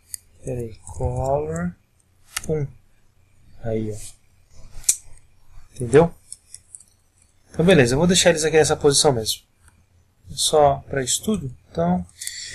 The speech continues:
ah, temos elementos criados, tem o palco criado. Vamos agora adicionar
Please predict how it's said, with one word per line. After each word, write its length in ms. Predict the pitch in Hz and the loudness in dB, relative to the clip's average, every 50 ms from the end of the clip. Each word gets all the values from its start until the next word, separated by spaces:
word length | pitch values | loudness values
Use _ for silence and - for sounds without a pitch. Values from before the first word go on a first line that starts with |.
| - - - - - - - | -10 -10 -10 -10 -12 -10 -8
ah, 920 | - 151 151 156 156 151 156 156 156 156 156 147 147 147 147 151 151 147 147 147 143 139 - - - - - - - - - - - - - - - - - - - - - - - - - - - | -6 -6 -4 -6 -6 -6 -8 -8 -8 -8 -8 -8 -8 -8 -6 -6 -6 -6 -4 -4 -4 -4 -6 -6 -6 -6 -6 -6 -6 -6 -6 -6 -8 -8 -10 -12 -12 -14 -16 -16 -2 2 2 2 2 -2 -10 -8 -4
temos 240 | - 139 131 123 135 | -2 -2 0 0 0
elementos 400 | 131 127 123 123 120 113 - - | 0 2 0 0 -2 -2 -4 -4
criados, 640 | - - 139 143 147 165 180 196 202 196 185 180 - | -2 0 4 6 6 6 6 6 4 2 2 0 -2
tem 160 | - 147 135 | -2 -2 -4
o 60 | 131 | -6
palco 300 | 127 - 127 123 123 - - | -6 -6 -6 -6 -6 -8 -10
criado. 640 | - 135 139 139 143 156 170 180 180 180 185 180 - - - _ _ _ - _ - - - _ _ _ _ 135 | -4 0 4 4 6 6 6 6 4 2 0 -2 -8 -14 -20 _ _ _ -20 _ -20 -20 -20 _ _ _ _ -6
Vamos 260 | 131 139 147 147 143 | -4 -4 -2 2 2
agora 540 | 151 143 127 139 147 151 156 156 - - - - | 2 4 6 6 6 8 6 4 2 -2 -2 0
adicionar 720 | 151 143 139 - - - - 160 147 143 147 156 - - | 0 0 2 4 4 4 6 4 4 4 2 2 0 -4